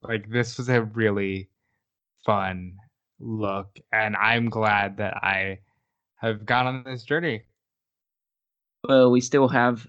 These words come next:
Speaker 2: three more episodes to go. So, what are we gonna be talking about next week? Well, next week, the, uh, we obviously mentioned the main event side of things is going to be, uh, Cr-, Cr-, uh, not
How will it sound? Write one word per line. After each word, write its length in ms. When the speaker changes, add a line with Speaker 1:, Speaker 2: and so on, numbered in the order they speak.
Speaker 2:
three 360
more 280
episodes 520
to 100
go. 380
So, 640
what 120
are 20
we 80
gonna 160
be 80
talking 360
about 280
next 340
week? 260
Well, 180
next 320
week, 540
the, 280
uh, 160
we 140
obviously 260
mentioned 300
the 40
main 160
event 300
side 220
of 60
things 400
is 180
going 240
to 100
be, 500
uh, 340
Cr-, 160
Cr-, 240
uh, 260
not 200